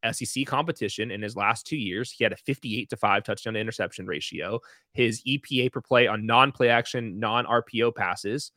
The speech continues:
uh, was plus two one, which is fine, good, much better than Will Levis's were. And the big thing with Hendon Hooker is he only has a one point one percent turnover worthy play, uh, play rate. So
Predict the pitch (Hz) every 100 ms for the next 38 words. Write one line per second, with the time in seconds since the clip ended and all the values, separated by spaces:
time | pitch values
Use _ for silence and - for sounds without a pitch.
0 | _ _ _ 117 107 104 104 110 110 104
1 | 104 - 123 120 - - - 139 117 104
2 | 117 113 - 110 104 - _ _ _ -
3 | 110 113 143 156 104 _ 120 120 139 -
4 | 110 120 123 - 123 131 120 120 117 127
5 | 117 117 110 104 113 98 110 123 _ _
6 | _ 120 131 131 127 127 117 196 185 135
7 | 117 131 123 104 175 113 107 - 165 190
8 | 139 113 107 110 156 - 151 110 120 113
9 | 107 110 85 110 113 107 104 101 90 -
10 | 101 98 82 _ _ _ - 98 90 87
11 | 85 - - 117 95 69 _ - - 107
12 | 95